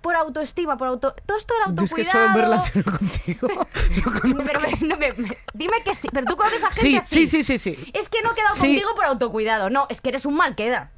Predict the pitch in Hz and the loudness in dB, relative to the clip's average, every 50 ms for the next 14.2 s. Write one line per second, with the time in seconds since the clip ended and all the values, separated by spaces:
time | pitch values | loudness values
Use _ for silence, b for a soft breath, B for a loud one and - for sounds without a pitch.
0 | - - - - 294 330 339 311 240 - 214 240 - - 330 349 359 370 370 359 | -20 -20 -10 -4 -2 -2 -2 -2 -4 -8 -10 -10 -10 -8 -8 -6 -2 -2 -2 -2
1 | 349 339 339 294 359 370 370 - 262 - 302 277 302 302 320 302 - - 330 330 | -2 -4 -4 -4 -4 -4 -4 -4 -4 -2 0 0 0 0 -2 -4 -2 -2 0 2
2 | 339 381 381 - - 247 - 254 277 269 226 - 247 220 226 247 220 285 302 302 | 2 2 0 0 -2 -2 -2 -2 -2 -2 -4 -4 -4 -2 -2 -2 -2 0 0 0
3 | 294 285 311 311 370 311 294 285 269 233 262 254 254 240 220 202 180 165 156 - | 0 0 -2 -4 -4 -4 -4 -4 -4 -4 -4 -4 -2 -2 -2 -4 -4 -6 -8 -8
4 | - - 156 170 185 214 233 226 - 226 214 202 180 165 151 151 156 175 - - | -6 -2 0 2 2 2 0 0 0 2 2 2 2 2 2 2 0 0 -2 -4
5 | 139 135 - - - - - - 170 156 170 160 165 170 226 233 131 311 330 320 | -6 -6 -8 -10 -12 -14 -8 -8 -8 -6 -4 -2 -2 0 0 0 -2 -2 0 0
6 | 302 269 240 208 226 - - 226 220 214 202 - 226 170 143 139 - _ - 190 | 0 0 0 -2 -4 -6 -6 -6 -8 -8 -8 -8 -8 -8 -8 -10 -10 _ -10 -8
7 | 190 208 185 165 151 - - - 254 247 240 262 233 233 277 294 294 233 196 185 | -8 -6 -6 -8 -8 -8 -4 -2 -2 0 0 0 0 0 0 0 0 0 -2 0
8 | 220 277 277 - - 160 - - 294 285 262 330 294 285 285 - - 240 262 302 | -2 -2 -2 -2 -6 -6 -4 -4 -4 -4 -2 0 0 0 0 -2 -2 -2 -2 -2
9 | 311 - 330 233 240 240 - 214 180 170 160 - 156 143 - 143 - B B B | -2 -2 -6 -6 -6 -6 -6 -6 -6 -6 -8 -8 -8 -8 -8 -8 -10 B B B
10 | B B - 311 302 311 311 294 277 294 277 262 254 - 220 185 160 - - - | B B -2 -2 0 0 0 0 0 0 -2 -2 -2 -4 -6 -6 -6 -6 -6 -6
11 | 202 175 B B B 247 277 349 381 392 403 392 339 330 320 311 262 294 302 349 | -6 -4 B B B 0 2 2 2 2 2 2 0 0 0 -2 0 0 0 0
12 | 403 440 427 330 277 302 311 285 220 240 240 202 170 202 185 - - - 165 175 | 0 0 0 0 0 0 -2 -2 -2 -4 -4 -6 -6 -8 -10 -10 -10 -10 -8 -8
13 | 190 185 - - - 269 - - 302 - 330 320 - - - - 254 262 240 202 | -6 -8 -8 -8 -10 -10 -10 -8 -6 -4 -2 0 0 0 0 0 0 0 -2 -2
14 | 214 208 - | -2 -4 -4